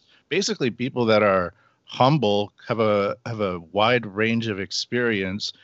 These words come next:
and are able to bring something to the table without freaking out about it.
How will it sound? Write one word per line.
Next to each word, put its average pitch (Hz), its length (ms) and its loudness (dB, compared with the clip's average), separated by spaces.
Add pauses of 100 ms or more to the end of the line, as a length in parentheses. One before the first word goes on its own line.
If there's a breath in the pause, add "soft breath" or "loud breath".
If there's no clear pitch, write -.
(180 soft breath)
and 104 140 0
are 101 100 4
able 120 240 2
to 107 100 -10
bring 110 340 -2
something 98 360 -6
to 104 140 -2
the 92 100 -4
table 107 480 -2
without 92 300 -4
freaking 98 440 -6
out 101 160 -2
about 85 300 -8
it. 87 180 -6